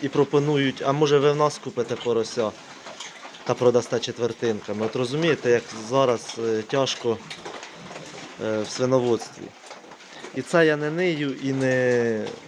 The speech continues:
не, там, не знаю, не, не розказую вам щось там, а це факт.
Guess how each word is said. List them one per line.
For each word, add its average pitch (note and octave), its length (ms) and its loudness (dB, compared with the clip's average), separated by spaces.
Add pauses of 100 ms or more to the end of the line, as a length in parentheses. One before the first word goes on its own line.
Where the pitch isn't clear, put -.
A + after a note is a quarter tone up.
(720)
не, A#2+ 120 4
там, A#2 260 0
не A#2 120 2
знаю, G#2+ 320 -2
не, A2 220 -2
не A2+ 180 -2
розказую B2+ 580 2
вам A#2 180 0
щось A2+ 220 -6
там, A2 240 -2
а A2 40 0
це C3+ 180 0 (180)
факт. - 320 2